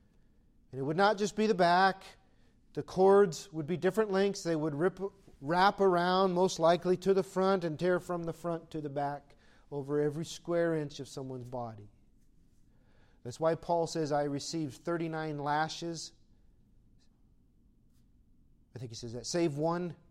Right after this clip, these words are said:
I don't e-, forgive me. I'm a pastor. I should know these things. But it's either, either forty lashes or thirty-nine lashes was thought to be death because you would lose so much blood, so you went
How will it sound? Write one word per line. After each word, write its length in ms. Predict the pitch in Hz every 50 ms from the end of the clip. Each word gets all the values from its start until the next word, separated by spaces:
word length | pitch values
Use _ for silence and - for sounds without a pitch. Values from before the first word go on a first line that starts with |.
| _ _ _ _ _ _ _ _ _ _ _ _ _ _ - _ _
I 80 | - 143
don't 140 | 151 175 175
e-, 80 | 175 - - 139 127 _ - _ -
forgive 320 | - 151 131 123 151 139
me. 240 | 147 151 151 147 147 151 _ _ _ _ -
I'm 120 | 127 127
a 40 | 127
pastor. 380 | 127 139 147 151 143 - - 131
I 40 |
should 160 | 127 - 127 127
know 100 | 135 127
these 160 | 120 - -
things. 160 | - 113 -
But 160 | - 160 151
it's 160 | 143 135 127
either, 260 | 180 185 185 180 151 - - - - - - - -
either 180 | 170 175 - 160
forty 380 | - - 202 208 220 220 233
lashes 500 | 214 208 208 208 214 208 - 220 202 160
or 80 | 180 160
thirty-nine 600 | 160 - 196 196 185 185 180 180 180 185 175 165
lashes 420 | 165 156 156 156 156 - 147 131
was 260 | 127 147 147 127 - -
thought 380 | - 185 175 160 - - -
to 80 | - 139
be 120 | 139 147
death 500 | 131 120 151 170 170 - - - - - - _ _ _ - - - - - - - _
because 260 | - 147 - 160 135
you 80 | 156 151
would 140 | 160 151
lose 180 | 160 170 160 156
so 140 | - 165 160
much 260 | 156 151 139 - -
blood, 220 | 156 156 143 120
so 120 | - - 151
you 160 | 139 135 131
went 200 | 127 139 135